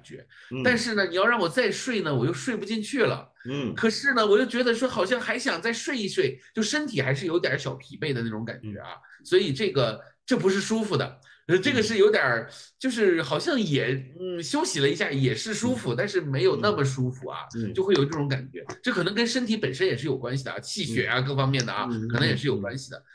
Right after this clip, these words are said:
Speaker 2: 嗯。
Speaker 1: 但是整体来说呢，其实让自己睡觉这件事儿睡好了是非常重要，因为我觉得我们最好的疗愈，最好的心理咨询，
Speaker 2: 嗯。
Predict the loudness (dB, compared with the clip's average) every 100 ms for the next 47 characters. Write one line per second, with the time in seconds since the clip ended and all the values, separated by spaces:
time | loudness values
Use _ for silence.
0 | -14 -2 0 0 0 0 0 -4 0 0
1 | 0 -2 -6 -12 -4 -2 0 0 0 -2
2 | -6 -8 -6 -6 -2 0 0 0 0 -2
3 | -2 0 0 -2 -6 -14 -16 -6 -2 2
4 | 2 0 -2 0 0 -2 -10 0 2 4
5 | 4 4 2 0 2 2 2 -2 -2 0
6 | 0 2 4 4 0 -16 _ -10 -4 -2
7 | -2 -4 -6 -6 -4 0 0 0 -6 -8
8 | -8 -12